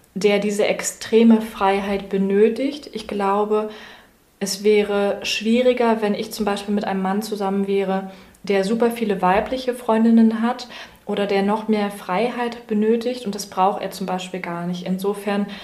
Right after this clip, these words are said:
ist dann meine Eifersucht für ihn gar nicht so einschränkend oder so, wie es vielleicht für jemand anderes wäre. Also bei uns passt das in der Beziehung. Wir kommen beide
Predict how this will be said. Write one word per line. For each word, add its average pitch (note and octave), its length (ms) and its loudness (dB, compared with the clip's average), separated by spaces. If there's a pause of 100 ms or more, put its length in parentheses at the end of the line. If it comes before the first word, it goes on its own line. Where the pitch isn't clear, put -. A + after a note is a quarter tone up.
(200)
ist - 160 -12
dann G3+ 80 2
meine F#3 280 2
Eifersucht C4 760 0
für - 220 -10
ihn G3+ 220 -2
gar F#3 220 0
nicht G#3+ 360 -6
so F#3+ 300 2
einschränkend B3 920 -4
oder A#3 180 -4
so, B3+ 300 -2 (200)
wie A3 80 0
es A3 100 -2
vielleicht G#3 340 0
für A#3 80 -4
jemand G#3+ 240 2
anderes G#3+ 440 -4
wäre. F3+ 220 -2
Also F3 160 -2
bei F#3+ 120 0
uns B3 300 0
passt A3+ 320 -4
das C4+ 120 -2
in B3 140 -4
der A#3+ 100 4
Beziehung. B3+ 500 -2
Wir A3 100 2
kommen G#3 200 -4
beide G3+ 320 -4